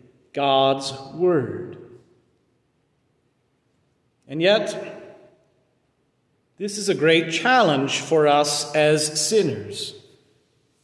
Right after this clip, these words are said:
because our sinful nature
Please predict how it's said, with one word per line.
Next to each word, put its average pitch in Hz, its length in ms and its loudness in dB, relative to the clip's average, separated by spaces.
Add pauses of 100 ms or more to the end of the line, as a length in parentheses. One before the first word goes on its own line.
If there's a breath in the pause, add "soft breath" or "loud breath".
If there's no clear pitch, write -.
(560)
because 208 280 2
our 208 280 6
sinful 269 640 4
nature 202 880 2